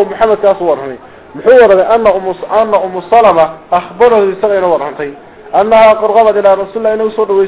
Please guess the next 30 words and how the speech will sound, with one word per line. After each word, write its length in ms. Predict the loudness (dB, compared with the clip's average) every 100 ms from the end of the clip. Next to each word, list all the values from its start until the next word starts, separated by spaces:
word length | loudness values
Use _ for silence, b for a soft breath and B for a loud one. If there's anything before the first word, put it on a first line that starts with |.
| -2
الله 280 | 0 2 2
عليه 120 | 0
وسلم 300 | -2 -4 -8 -18 -20 -4
جنبا 400 | -2 -2 -2 -2
إلع 420 | -2 2 2 2 -4 -14 -20 -6
مشويا 440 | -6 -4 -4 -2
ولا 220 | 0 0 -2
شيري. 240 | -4 -6 -6 -12 -20 -20 -20 -18 -20 -20 -20 -20 -20 -20 -20 -20 -20 -20 -20 -20 -20 -20 -20 -20 -20 -20 -20 -12 -8
ثم 120 | 0
قا-، 380 | 2 4 2 4 4
فأكل 360 | 4 4 2
من 80 | 0
المرخى 280 | -2 -2 -2
سوف 260 | -2 -4 -4
عنا، 120 | -4
ثم 120 | -4
قال 320 | -6 0 0 0
إلى 140 | -4 -2
صلاة 160 | -2 0
صلاة 160 | -2 -4
يسكت 440 | -12 -14 -2 -2
هذه 160 | 0 -2
وما 380 | 0 2 2 0
توضأ 420 | -2 -2 0 -2
من 180 | -2 -4
ويسيسا. 640 | -4 -6 -10 -12 -12 -12 -14 -18 -20 -20 -20 -20 -20 -10 -6
فأسمعنا 400 | -6 -6 -2 -2
وحي 180 | -2 -2
كده 220 | 0 0
يرتحي. 480 | -2 -2 -4 -4